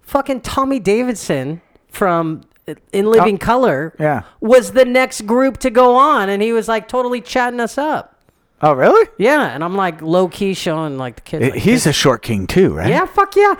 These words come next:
Speaker 1: Remember when he fought, uh, Jim Carrey in <laughs> Ace Ventura Two? He was, like, the, he was the guy that kept in the backpack where he, like, he was, like, uh, one of the African natives that he had to fight.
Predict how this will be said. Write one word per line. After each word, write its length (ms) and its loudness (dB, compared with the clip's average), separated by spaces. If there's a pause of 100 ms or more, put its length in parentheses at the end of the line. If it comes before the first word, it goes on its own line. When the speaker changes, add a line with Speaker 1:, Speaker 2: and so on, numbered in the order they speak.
(180)
Speaker 1:
Remember 260 4
when 100 6
he 60 0
fought, 480 0
uh, 300 -2 (320)
Jim 240 2
Carrey 460 0 (240)
in 140 -6 (100)
<laughs> 140 -12
Ace 180 -2
Ventura 400 -2
Two? 320 -4 (280)
He 100 0
was, 260 -2
like, 280 -4
the, 220 -2 (520)
he 160 2
was 180 2
the 60 -4
guy 180 2
that 120 -4
kept 220 -2
in 80 -2
the 60 -4
backpack 500 -4
where 180 -6
he, 140 -6
like, 280 -10 (280)
he 320 -10
was, 160 -6
like, 200 -6
uh, 260 -6 (260)
one 160 -2
of 80 -6
the 180 -6 (420)
African 420 -6
natives 460 -6
that 140 -6
he 80 -4
had 80 -4
to 80 -8
fight. 400 -6